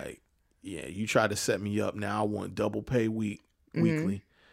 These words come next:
Speaker 1: And
Speaker 2: I'ma fuck your daddy shit up.
Speaker 1: I'ma fuck your daddy shit up.
Speaker 2: But in the same breath, Irene Shorty was there, and she was talking to Franklin, to Alton, uh, um, lying about how she used to know Fred Hampton.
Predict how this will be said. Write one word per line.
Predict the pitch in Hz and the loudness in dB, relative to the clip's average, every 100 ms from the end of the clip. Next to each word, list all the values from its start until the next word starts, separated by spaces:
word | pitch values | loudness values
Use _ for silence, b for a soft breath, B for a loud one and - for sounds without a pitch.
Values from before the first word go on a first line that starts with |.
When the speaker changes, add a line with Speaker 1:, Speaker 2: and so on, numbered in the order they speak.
| b b b | b b b
Speaker 1:
And | 101 101 | -6 2
Speaker 2:
I'ma | 175 160 | 2 4
fuck | 170 170 | 2 4
your | 160 | 8
daddy | 156 147 | 8 6
shit | 139 | 2
up. | 117 - | -4 -2
Speaker 1:
I'ma | 104 104 92 | 0 0 -2
fuck | - 107 - | -2 -2 -2
your | 101 | -4
daddy | 92 85 | -4 -4
shit | 85 - 78 | -6 -8 -8
up. | - - | -10 -12
Speaker 2:
But | 160 175 160 180 - - 170 | 4 8 8 6 0 -6 0
in | 170 | 0
the | |
same | 165 160 151 | 2 2 2
breath, | 160 170 160 - - - | 6 6 6 0 -4 4
Irene | 156 156 185 196 | 4 4 2 0
Shorty | 190 165 156 | 4 4 4
was | 151 156 | 0 2
there, | 151 147 147 165 - _ _ _ | 2 2 0 -4 -10 _ _ _
and | - | -4
she | 160 151 | 0 2
was | 151 | 2
talking | - 175 185 175 | 4 4 4 0
to | |
Franklin, | 175 156 156 156 | 0 -2 -2 -6
to | - 196 | -2 2
Alton, | - 170 - 165 175 - _ _ _ _ _ - | 4 4 2 -6 -6 -12 _ _ _ _ _ 2
uh, | 160 | 4
um, | - 151 | 4 4
lying | 160 190 220 | 4 4 6
about | 202 190 | 6 6
how | 180 | 4
she | 180 180 165 - | 2 -2 -4 -2
used | 165 - | -2 0
to | 165 | 4
know | 156 | 4
Fred | 156 147 165 | 6 4 4
Hampton. | 170 165 - 156 156 165 | 2 2 0 0 0 -6